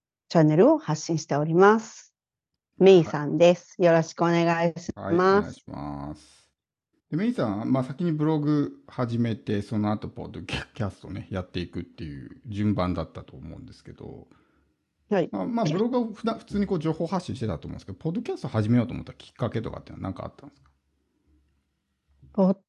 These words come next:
Speaker 1: ドキャストを始めようときっかけは、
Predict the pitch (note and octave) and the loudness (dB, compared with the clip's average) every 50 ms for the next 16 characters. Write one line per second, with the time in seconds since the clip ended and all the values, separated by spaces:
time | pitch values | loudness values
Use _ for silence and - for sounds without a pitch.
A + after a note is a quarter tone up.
0 | - - C4 C4+ C4+ - C#4 D4 D4 - - - A#3 G#3 G3 F#3 F#3+ F3+ F3 F#3 | 6 8 8 8 10 8 8 8 6 2 0 4 6 6 6 6 4 4 4 6
1 | F3+ F#3+ G3 G3 F#3+ G3 G3 G3 G3 G3 - E3+ E3+ E3 E3+ E3 D#3+ D#3+ D#3+ - | 6 6 6 6 6 8 6 6 4 4 2 2 2 4 2 2 0 -2 -2 0
2 | - E3+ D#3+ - - F3 D#3+ E3 - E3+ E3 E3+ E3 E3 E3 E3 D#3 D#3 | 0 -2 0 2 0 0 2 2 4 4 6 6 6 4 4 2 0 -4